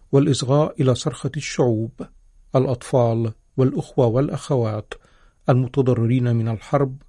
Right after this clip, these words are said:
التي تزرع الموت والدمار وتغذي مشاعر الكراهية والرغبة في الانتقام، بل وتمحو الحرب المستقبل، كرر الأب الأقدس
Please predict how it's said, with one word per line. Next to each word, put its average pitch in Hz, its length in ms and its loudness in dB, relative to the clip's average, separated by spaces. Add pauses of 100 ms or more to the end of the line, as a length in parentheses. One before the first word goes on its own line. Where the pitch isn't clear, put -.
(220)
التي 135 340 2
تزرع 139 420 0
الموت 127 460 2
والدمار 117 760 0 (480)
وتغذي 156 460 0
مشاعر 127 540 0
الكراهية 120 600 0
والرغبة 117 580 0
في 139 160 -4
الانتقام، 113 800 -2 (380)
بل 127 220 2
وتمحو 135 720 0
الحرب 120 440 -2
المستقبل، 117 840 -2 (340)
كرر 123 300 2
الأب 127 260 0
الأقدس 120 800 -2